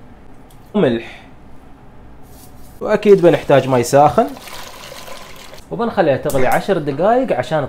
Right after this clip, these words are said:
تطلع طعم البحر اللي فيها. حلو الكلام؟ حلو. زبدة، بصل أبيض،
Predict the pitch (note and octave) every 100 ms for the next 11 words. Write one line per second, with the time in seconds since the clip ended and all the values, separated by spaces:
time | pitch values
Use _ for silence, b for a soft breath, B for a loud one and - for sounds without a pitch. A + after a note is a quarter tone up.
0 | - E3+ F#3 D3 A#2 F3 F3 B2 A#2+ F3
1 | G#3 F3+ D3 - G2 F#2 - - - -
2 | - - A#2+ C#3+ - D3+ D#3 F#3 C#4+ D4+
3 | - - A#2+ F#2+ - - - - - -
4 | _ _ - A2+ D#3 E3 A#3+ C#4 - -
5 | - - - - - - - A2+ C#3+ D#3
6 | C#3+ C#3 F3+